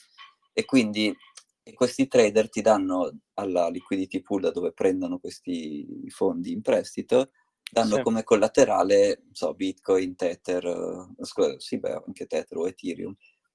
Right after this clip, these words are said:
Speaker 1: Quindi se
Speaker 2: Eh, sì,
Speaker 1: uno di
Speaker 2: volendo sì.
Speaker 1: questi, come dire, se il mercato va tanto giù e va tanto giù per tutti, questi, eh, ar-, gli arrivano le margin call e a quel, in quel momento lì, come dire, se tu sei la liquidity pool, questo è un po' complicato da spiegare,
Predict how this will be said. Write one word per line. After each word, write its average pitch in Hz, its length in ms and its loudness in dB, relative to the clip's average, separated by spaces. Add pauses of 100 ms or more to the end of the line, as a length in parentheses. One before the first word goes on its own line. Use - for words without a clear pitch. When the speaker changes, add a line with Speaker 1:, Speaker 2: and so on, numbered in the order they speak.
(100)
Speaker 1:
Quindi 113 300 -2
se 147 120 -2
Speaker 2:
Eh, 123 80 2
sì, 135 80 2
Speaker 1:
uno 139 120 2
di 120 100 -8
Speaker 2:
volendo 123 160 0
sì. 107 80 4
Speaker 1:
questi, 120 340 -4 (600)
come 123 140 0
dire, 113 140 4
se - 160 0
il 139 80 4
mercato 127 400 4
va 110 100 6
tanto 107 340 0
giù 98 220 -8
e 85 80 -4
va 92 140 -4
tanto 104 300 -2
giù 98 140 -14
per - 220 -4
tutti, 110 500 -6 (380)
questi, 127 520 2
eh, 95 440 2
ar-, 101 220 -2
gli 107 360 -2
arrivano 110 340 2
le 95 120 2
margin 98 380 -6
call 87 420 0
e 95 580 0 (200)
a 87 180 -4
quel, 110 180 -2
in 104 100 -6
quel 120 180 0
momento 117 480 0
lì, 104 280 -4 (460)
come 98 220 -4
dire, 90 400 0
se - 260 -8
tu 123 140 -6
sei 120 200 0
la 107 80 6
liquidity 101 520 -2
pool, 85 360 -6
questo - 260 -14
è - 20 -8
un 92 40 -8
po' 90 140 -4
complicato 92 520 -8
da 85 40 -10
spiegare, - 540 -8